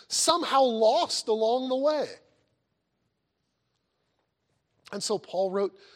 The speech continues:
to the Philippians and said, "We're confident in this very thing, that he who has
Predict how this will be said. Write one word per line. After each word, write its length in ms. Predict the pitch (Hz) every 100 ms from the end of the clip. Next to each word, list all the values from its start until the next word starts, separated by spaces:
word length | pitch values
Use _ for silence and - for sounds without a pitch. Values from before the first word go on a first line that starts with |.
| _ -
to 100 | 262
the 100 | 226
Philippians 840 | - 254 269 - 196 165 160 160
and 140 | 175
said, 280 | 165 - 190
"We're 220 | 175 285
confident 640 | - - 247 285 - 208 170
in 80 | 185
this 180 | 262
very 260 | - 254 208
thing, 360 | - 269 240 170
that 100 | -
he 360 | - 254 262 -
who 200 | 247 214
has 200 | 202 175